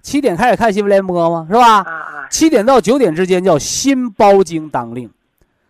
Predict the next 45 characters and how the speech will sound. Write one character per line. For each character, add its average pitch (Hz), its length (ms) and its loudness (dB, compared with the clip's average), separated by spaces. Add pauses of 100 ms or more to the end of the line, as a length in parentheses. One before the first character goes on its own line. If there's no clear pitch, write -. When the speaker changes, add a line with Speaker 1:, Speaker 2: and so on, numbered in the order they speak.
(120)
Speaker 1:
你 120 100 -16
看 185 160 -6
国 131 240 -8
家 208 180 -2
播 220 180 0
新 226 240 -4
闻， 165 180 -4
为 254 80 -4
什 208 80 -4
么 214 60 -6
安 190 160 -4
排 202 80 0
在 202 80 -4
这 226 140 -6
个 208 80 0
点 147 160 -6
儿 104 160 -14
啊？ 104 120 -10 (580)
这 381 180 0
个 311 80 -2
时 180 100 -4
候 226 120 2
是 233 160 -2
人 160 280 -4
的 233 140 0
心 254 440 -4
包、 190 280 4 (200)
心 320 520 2
灵 196 320 2 (160)
交， 240 220 0 (340)
交 247 220 4
融 196 240 4
的 180 100 0
时 127 180 -6
候， 120 200 -6 (840)
是 302 200 0
养 160 240 0
心 247 320 -6
的 247 80 2
时 151 140 -4
候， 147 120 -2
知 156 100 -4
道 196 120 2
不？ 175 160 0
Speaker 2:
啊。 151 160 4